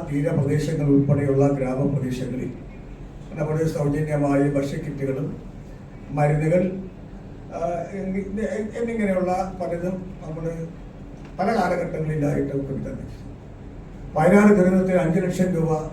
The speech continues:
നമ്മൾ സാമ്പത്തികമായി സഹായം ചെയ്തു. ഞങ്ങൾ ഏഴ് പേരടങ്ങുന്ന ഒരു സംഘം അഞ്ച് ദിവസത്തോളം അവിടുത്തെ ദുരിതാശ്വാസ പ്രവർത്തനങ്ങളിൽ ഞങ്ങൾ പങ്കെടുത്തു. ഇവിടെ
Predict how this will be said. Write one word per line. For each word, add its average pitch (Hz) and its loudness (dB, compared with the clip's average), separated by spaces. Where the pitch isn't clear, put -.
നമ്മൾ 147 -8
സാമ്പത്തികമായി 139 -4
സഹായം 123 -6
ചെയ്തു. 127 -8
ഞങ്ങൾ 170 2
ഏഴ് 185 10
പേരടങ്ങുന്ന 165 4
ഒരു 160 -2
സംഘം 143 -2
അഞ്ച് 143 -6
ദിവസത്തോളം 139 0
അവിടുത്തെ 143 -2
ദുരിതാശ്വാസ 139 0
പ്രവർത്തനങ്ങളിൽ 127 -4
ഞങ്ങൾ 139 -4
പങ്കെടുത്തു. - -8
ഇവിടെ 196 4